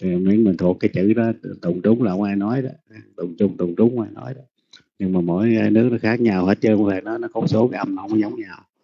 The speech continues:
thành ra khi cái âm vậy đó. Thì Thái Lan sau này đó họ không có, không có cho tụng chung, họ nói là mời các vị này tụng trước,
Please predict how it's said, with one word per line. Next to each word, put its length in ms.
thành 100
ra 120
khi 180
cái 80
âm 200
vậy 140
đó. 100
Thì 180
Thái 220
Lan 240
sau 180
này 200
đó 140
họ 260
không 220
có, 300
không 160
có 180
cho 180
tụng 260
chung, 320
họ 100
nói 220
là 220
mời 240
các 200
vị 160
này 140
tụng 260
trước, 200